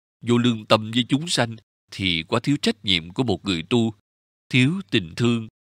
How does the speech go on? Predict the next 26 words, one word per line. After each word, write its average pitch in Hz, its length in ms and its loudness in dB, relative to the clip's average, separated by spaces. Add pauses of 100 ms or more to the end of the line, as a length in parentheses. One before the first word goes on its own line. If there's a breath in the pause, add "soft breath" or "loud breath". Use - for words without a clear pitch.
(120)
thì 82 300 0
thiếu 131 380 -2
phước - 280 0
đức, 196 140 4 (600)
thiếu 156 140 4
phước 180 220 2
đức 208 200 4 (160)
thì 92 300 4
rất 143 260 -2
chướng 147 300 2
ngại 80 360 -4 (160)
khi 113 260 0
lâm 113 220 -2
chung. 110 240 -2 (840)
Nhiều 104 380 2
chướng 135 260 2
ngại 90 380 0 (180)
thì 101 260 4
cũng 98 300 -4
khó 160 220 0
được 98 440 -4
an 123 240 -2
nhiên 123 380 -4
giảng 90 220 2
sanh 123 260 -2
vậy. 85 220 -2